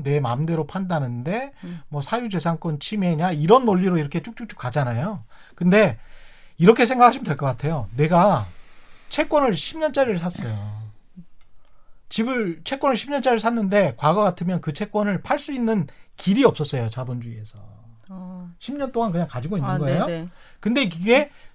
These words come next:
Speaker 1: 주식화되면서 유동화가 막 되니까 채권을 사고 팔게 되거든요.
Speaker 2: 음, 네.
Speaker 1: 근데 집이라는 거는 주거의 안정성, 그래요. 그리고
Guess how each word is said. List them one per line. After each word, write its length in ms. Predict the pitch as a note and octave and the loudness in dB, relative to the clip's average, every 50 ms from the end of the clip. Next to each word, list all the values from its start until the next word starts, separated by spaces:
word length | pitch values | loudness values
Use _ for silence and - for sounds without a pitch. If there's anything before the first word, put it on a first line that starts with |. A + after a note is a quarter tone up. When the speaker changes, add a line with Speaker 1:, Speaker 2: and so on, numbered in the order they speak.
| - | -16
Speaker 1:
주식화되면서 1300 | - - F#3 F3 - C#4+ C#4+ - C#4 C4 B3 A#3 A3 G#3 G3 G3 F3+ F3 F3 E3 - - C#4+ D4+ D#4+ D#4 - _ - - - D3+ | -4 -2 0 2 2 0 0 6 8 8 8 10 6 2 4 2 2 2 0 0 2 4 4 4 4 2 -2 _ -20 -18 -6 0
유동화가 760 | D3+ E3+ E3+ A#3+ B3 A#3+ A#3 A3+ A3+ G#3 G#3+ G#3 G3+ G3+ F#3 | 2 4 4 6 6 4 4 4 4 6 6 8 8 6 6
막 240 | E3+ E3 D#3 - - | 6 4 -2 -2 -4
되니까 440 | - C#3 C#3+ D3 C#3+ - F#3 F#3+ F3+ - - - - | -4 -2 -2 -2 0 -2 -2 -2 -2 -4 -8 -14 -10
채권을 400 | - A#3 A#3 A#3+ A3 G#3 F#3+ F3 - - - - - - | -10 -8 -4 -2 -2 -2 -2 -4 -10 -18 -20 -20 -18 -16
사고 340 | - - - C4 C4+ C4+ C4 | -12 -8 -6 -2 -2 -4 -2
팔게 560 | - B3+ B3+ A#3+ A#3 A#3+ A3 F#3 D3+ - - - - - | 0 -2 -2 0 2 2 2 2 0 -6 -10 -16 -8 -4
되거든요. 520 | D3 D3 D#3+ D3+ C#3 C#3 C#3 F#3+ C#4 D4 - | -2 0 2 2 2 2 0 -2 -4 -6 -12
Speaker 2:
음, 60 | A3+ F#3+ | -12 -12
네. 180 | F#3 F3 E3 E3 | -12 -12 -12 -6
Speaker 1:
근데 260 | - G#3 A3+ A#3+ F#3+ | -2 2 2 2 2
집이라는 580 | - - - F3 G3+ A#3+ B3+ B3+ B3 A#3+ A#3 A3+ | 2 0 0 2 4 8 10 10 10 8 6 4
거는 360 | G#3+ G#3+ G#3 A3+ G#3+ F#3 E3+ - - - - - | 4 4 4 4 2 0 -2 -4 -10 -18 -18 -16
주거의 440 | - - - F3 E3+ G#3+ A#3+ B3 A#3+ G3+ | -14 -4 -2 0 6 10 12 12 12 12
안정성, 640 | D#3+ D3 D3 D#3+ D#3+ D3 C#3 - D#3 C3+ A#2+ G#2+ | 10 10 6 2 0 0 0 0 -2 -2 -2 -4
그래요. 300 | C#3 C3+ C3+ C#3 C3+ - - - - - | -4 -4 -4 -4 -4 -8 -12 -20 -20 -6
그리고 440 | - E3+ E3 D#3+ G#3 A#3+ C4 C4 | 0 0 4 8 8 8 8 6